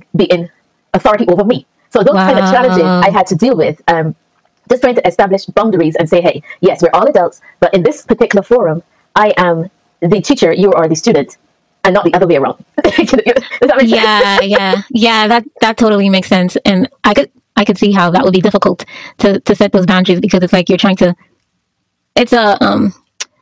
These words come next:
Speaker 2: you're trying to undo cult-, you know, cultural biases, you know, racial bias. That, that's difficult.
Speaker 1: Yeah.
Speaker 2: That's really difficult.
Speaker 1: Yeah.
Speaker 2: Thank you for sharing that with me. Then, so tell me about your most rewarding times as a teacher.
Speaker 1: My most rewarding time, again, came this semester.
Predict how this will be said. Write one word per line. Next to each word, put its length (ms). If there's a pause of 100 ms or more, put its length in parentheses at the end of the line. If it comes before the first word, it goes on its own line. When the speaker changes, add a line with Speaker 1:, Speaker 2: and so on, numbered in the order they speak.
(280)
Speaker 2:
you're 140
trying 140
to 60
undo 180
cult-, 260
you 80
know, 100
cultural 280
biases, 640 (340)
you 120
know, 260 (240)
racial 280
bias. 440
That, 180
that's 140
difficult. 400 (100)
Speaker 1:
Yeah. 60
Speaker 2:
That's 100
really 160
difficult. 380
Speaker 1:
Yeah. 100
Speaker 2:
Thank 120
you 60
for 80
sharing 220
that 100
with 100
me. 120 (840)
Then, 220
so 120
tell 120
me 80
about 160
your 80
most 180
rewarding 380
times 200
as 60
a 60
teacher. 240 (1800)
Speaker 1:
My 160
most 260
rewarding 320
time, 320
again, 280
came 180
this 120
semester. 460